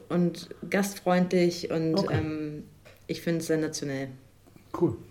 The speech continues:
Speaker 3: War ich noch nicht?
Speaker 2: Ich doch nicht.
Speaker 3: Müssen wir heute
Speaker 2: Kann
Speaker 3: machen.
Speaker 2: man sich gleich mal merken. Das ist gut.
Speaker 3: Sehr gut. Und bildet man sich eigentlich fort?
Speaker 1: Ja, schon.
Speaker 3: Mhm.
Speaker 1: Ich muss auch immer, also ich gehe
Speaker 2: Wie,
Speaker 1: einfach
Speaker 2: finde ich auch eine
Speaker 1: sehr
Speaker 2: gute Frage.
Speaker 1: viel, viel essen, privat.
Speaker 3: Gut, okay, das,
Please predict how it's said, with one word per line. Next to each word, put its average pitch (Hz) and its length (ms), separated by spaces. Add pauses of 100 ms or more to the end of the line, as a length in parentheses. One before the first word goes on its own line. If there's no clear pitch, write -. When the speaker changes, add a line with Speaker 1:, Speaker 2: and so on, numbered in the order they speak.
(220)
Speaker 3:
War 120 120
ich 117 80
noch 175 100
nicht? 180 200 (100)
Speaker 2:
Ich 123 140
doch 190 140
nicht. - 200
Speaker 3:
Müssen 120 140
wir 120 80
heute 104 120
Speaker 2:
Kann 95 40
Speaker 3:
machen. 107 160
Speaker 2:
man 101 120
sich 101 140
gleich 104 160
mal 107 100
merken. 101 440
Das 98 100
ist 101 60
gut. 110 140
Speaker 3:
Sehr 127 140
gut. 107 140 (1400)
Und 202 340 (420)
bildet 170 500
man 175 160
sich 180 200
eigentlich 165 460
fort? - 520 (160)
Speaker 1:
Ja, 165 300 (400)
schon. 127 280
Speaker 3:
Mhm. 208 100
Speaker 1:
Ich 175 220
muss 175 200
auch 170 140
immer, 175 260
also 139 140
ich - 120
gehe - 140
Speaker 2:
Wie, 95 40
Speaker 1:
einfach 147 180
Speaker 2:
finde 110 60
ich - 80
auch - 60
eine 165 80
Speaker 1:
sehr 160 100
Speaker 2:
gute 165 180
Frage. 156 140
Speaker 1:
viel, 147 240 (120)
viel - 80
essen, 175 300 (100)
privat. 151 420
Speaker 3:
Gut, 131 140
okay, 135 160
das, 160 140